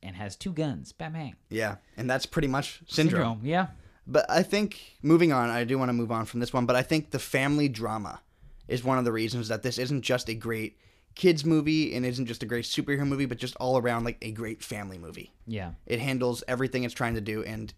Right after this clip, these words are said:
Speaker 2: is equally enjoyable for the whole family.
Speaker 1: Mm-hmm.
Speaker 2: So that's, that's my number four. What is, what, take me into your number four.
Speaker 1: My number four is Up. Up takes my number four spot. I love this movie. This movie makes me cry.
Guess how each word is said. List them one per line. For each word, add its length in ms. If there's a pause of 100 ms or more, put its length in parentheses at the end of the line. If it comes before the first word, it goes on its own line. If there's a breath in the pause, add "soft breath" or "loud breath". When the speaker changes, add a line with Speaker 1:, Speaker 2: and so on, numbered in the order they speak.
Speaker 2:
is 200
equally 320
enjoyable 380
for 140
the 60
whole 120
family. 400 (160)
Speaker 1:
Mm-hmm. 200 (260)
Speaker 2:
So 180
that's, 240
that's 220
my 80
number 180
four. 300
What 160
is, 200
what, 240
take 200
me 80
into 140
your 160
number 200
four. 320
Speaker 1:
My 220
number 240
four 540 (200)
is 580 (260)
Up. 280 (460)
Up 280 (300)
takes 280
my 60
number 240
four 240
spot. 500
I 160
love 320
this 200
movie. 380
This 180
movie 140
makes 240
me 60
cry. 540